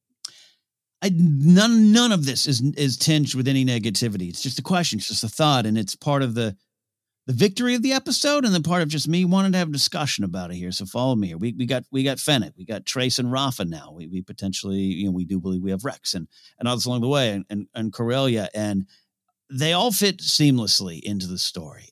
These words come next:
And I don't think you need to know much about it. You get it. Trace and Rafa can be complete strangers to you. You get it. They are opposing smugglers who are fighting for a bigger cause. Fennec Shand, even Sid says it.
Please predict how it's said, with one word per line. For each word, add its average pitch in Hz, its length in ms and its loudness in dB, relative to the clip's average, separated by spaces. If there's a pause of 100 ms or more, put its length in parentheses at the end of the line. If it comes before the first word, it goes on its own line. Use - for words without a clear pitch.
And 113 200 -4
I 143 160 0
don't 135 280 2
think 131 280 -2
you 120 100 0
need 117 520 0 (640)
to 123 120 -4
know 117 240 2
much 104 280 -2
about 87 280 -6
it. 78 100 -16
You 127 160 2
get 104 320 -4
it. - 80 -18 (560)
Trace 147 340 0
and 131 100 0
Rafa 127 320 2
can 110 140 -4
be 101 80 -6
complete 127 340 -6
strangers 98 440 -4
to 90 120 -6
you. 73 160 -8
You 110 240 0
get 98 240 -2
it. - 140 -18
They 95 180 -8
are 85 480 -12
opposing 156 400 0
smugglers 127 540 0
who 104 80 -4
are 92 40 -4
fighting 101 280 -2
for 95 60 -4
a 87 40 -2
bigger 85 220 -8
cause. - 260 -14
Fennec 147 260 0
Shand, 127 320 0
even 196 300 2
Sid 151 340 4
says 139 300 4
it. 95 80 -6